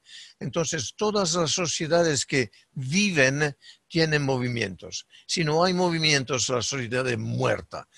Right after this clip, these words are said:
Y una sociedad muerta puede ser autoritaria, puede ser totalitaria, o puede ser nada, una sociedad tradicional en la cual nada ocurre, eh, nada, nada pasa. Segundo,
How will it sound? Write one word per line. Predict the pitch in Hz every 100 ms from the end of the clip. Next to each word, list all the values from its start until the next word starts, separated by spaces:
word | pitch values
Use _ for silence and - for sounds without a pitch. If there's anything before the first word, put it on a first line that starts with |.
| - -
Y | 143
una | 143 143
sociedad | - 170 135 160 170
muerta | 151 156 165 - 135
puede | 107 135 123
ser | 110 127
autoritaria, | 110 95 110 104 147 156 170 165 170 165 - - _
puede | 139 120
ser | 117 139 117 104 92
totalitaria, | - 123 120 110 101 165 196 156 - - _
o | 277
puede | 151 180 170
ser | 214
nada, | 175 156 165 104
una | 98 123 131
sociedad | - 131 151 170
tradicional | 135 143 139 131 160 147 185 107 95 - - - _
en | 139
la | 131
cual | 123 165 160 131
nada | 139 139 131
ocurre, | 120 - 156 110 98 85 -
eh, | 123
nada, | 110 113 110 92
nada | 123 117 110
pasa. | - - - _ _ _ _ _ - - -
Segundo, | - 180 180 170 127 113